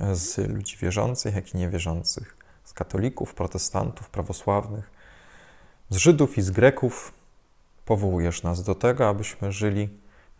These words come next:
e, Tobą, abyśmy naśladowali Ciebie w naszym życiu.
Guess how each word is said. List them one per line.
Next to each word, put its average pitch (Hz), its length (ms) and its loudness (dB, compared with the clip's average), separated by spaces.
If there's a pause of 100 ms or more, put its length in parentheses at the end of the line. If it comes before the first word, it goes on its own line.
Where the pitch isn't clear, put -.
e, 92 200 2
Tobą, 85 580 0
abyśmy 95 360 -2
naśladowali 98 760 2 (760)
Ciebie 101 300 2
w 101 60 -4
naszym 92 320 -4
życiu. 90 360 -6